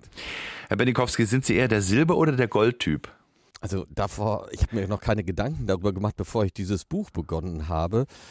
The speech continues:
Speaker 2: Ähm, ich würd sagen, äh, mein Herz schlägt für beides. <laughs> Ich besitze beides, aber auch nur in sehr begrenztem Maße. Es ist für mich vor allen Dingen ein Gegenstand der,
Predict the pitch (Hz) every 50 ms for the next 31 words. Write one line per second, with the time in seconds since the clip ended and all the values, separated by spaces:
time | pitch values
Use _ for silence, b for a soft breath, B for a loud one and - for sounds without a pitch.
0 | B B _ - 90 90 90 87 90 87 87 87 87 87 85 78 - - - -
1 | - - - - 95 - - - 92 92 90 90 92 90 90 87 85 87 87 -
2 | - 87 87 82 82 82 82 - - 85 90 92 90 87 95 95 107 - - -
3 | - 95 95 - - - - 131 113 85 82 101 90 101 107 113 - - - -
4 | - - 120 107 - - - - - 127 104 98 - 113 - - - - 98 85
5 | 107 95 98 98 113 113 - - 98 90 - - - 170 - - - - - -
6 | 165 165 B B B B 208 233 220 B - - 135 127 104 98 110 110 110 98
7 | 107 101 87 95 - 110 117 127 - - - 104 104 95 82 82 95 104 - -
8 | 101 B B B B B B B - - - - - 107 - - - 110 95 98
9 | 90 - - - 104 - - 92 92 92 87 92 90 90 - - 87 85 82 85
10 | 82 80 b b b b _ - 104 101 95 101 104 - - - 95 95 98 92
11 | - - 90 90 87 85 85 82 78